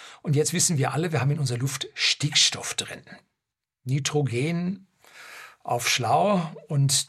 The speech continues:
das ordnet sich immer in zwei Atomen in einem Molekül an. Und deshalb nennt man es immer N zwei als Molekül. Und das macht achtundsiebzig dieser hundert Kästchen aus.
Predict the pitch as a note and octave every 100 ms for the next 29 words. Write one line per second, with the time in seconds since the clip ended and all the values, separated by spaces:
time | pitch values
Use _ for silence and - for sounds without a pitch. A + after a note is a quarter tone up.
0 | - C3 - C3+ D3+ C#3 D3 B3+ C#3+ C#3+
1 | C3+ B2+ A#2+ B2 - _ - - B2+ C#3+
2 | A#2 - C3+ D#3+ F3 F#3+ C#3+ C#3 C#3 C3
3 | B2+ A2+ - - F#3 - C#3+ F3 B3+ -
4 | - - - - D3+ C#3+ C#3+ A#2+ C3 C3
5 | - B2+ - C#3+ C#3+ C#3 - G#2+ G2+ E3+
6 | E3+ E3+ D3 C3+ F#3 A3 E3+ D4 - E3+
7 | D#3+ - - - G#3 C#3+ C#3+ - G3 -
8 | - C3+ D3 C3 C#3 C#3+ - - - D#3+
9 | - - - -